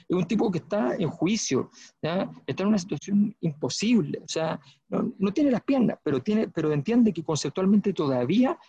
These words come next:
eso es algo. Yo creo que es muy potente, o sea, yo, yo te pongo, mira, la actualidad de esta discusión, para la gente que está, debe haber un grupo muy minoritario, en todo caso en nuestro podcast, pero debe haber un grupo de gente así como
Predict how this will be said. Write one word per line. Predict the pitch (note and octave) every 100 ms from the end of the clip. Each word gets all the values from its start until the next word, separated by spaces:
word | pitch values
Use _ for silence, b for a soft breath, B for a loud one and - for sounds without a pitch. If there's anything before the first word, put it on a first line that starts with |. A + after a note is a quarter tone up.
| b -
eso | G#3 - G#3+ F4+ _ _ _ -
es | B2+ -
algo. | E3 C3+ B2 - - _ _ _ -
Yo | F#3
creo | A#3
que | A3
es | E3
muy | A3
potente, | - G3+ A#3+ F3+
o |
sea, | F#3
yo, | F3+ G#3+
yo | F#3 G#3+
te |
pongo, | G3 A#3 A3+ A3 -
mira, | F3 - - b b b
la | D#3+
actualidad | - F#3+ F3 G3
de | C#4+
esta | -
discusión, | G#3 - D3 E3+ D3+
para | E3+
la |
gente | - D3+ E3+
que | C#3 C3+ _ _ _ -
está, | B2 C3+ C#3 C3+ - _ _ _ _
debe | C3+ C#3
haber | C#3+ D3+
un | C#3+
grupo | D#3 D#3+ D#3
muy | D3+ D#3+
minoritario, | F3 E3 C#3 D3 D#3+
en | D3 - _
todo | - D3
caso | D3+
en | D3+
nuestro | C#3 D#3
podcast, | - F#3 F3
pero | - D3
debe | D#3+
haber | E3
un |
grupo | D#3 E3+
de | D#3+
gente | - D3+ D3+
así | D#3
como | D#3+ C#3+